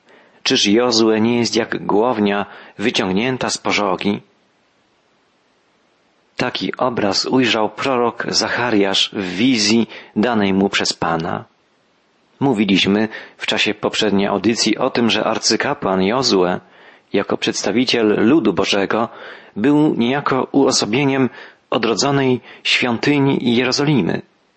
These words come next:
Mimo że miasto zostało doszczętnie zniszczone przez wojska babilońskie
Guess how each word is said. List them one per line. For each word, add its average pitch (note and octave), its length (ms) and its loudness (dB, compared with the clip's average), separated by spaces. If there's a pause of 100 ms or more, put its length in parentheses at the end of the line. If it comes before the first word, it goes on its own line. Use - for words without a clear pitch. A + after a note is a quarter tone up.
(720)
Mimo F#2+ 260 2
że F#2 120 0
miasto G#2 380 -2
zostało G2+ 420 0
doszczętnie A2 580 -2
zniszczone F#2+ 600 0 (360)
przez - 200 -2
wojska A2 380 0
babilońskie G2+ 800 -2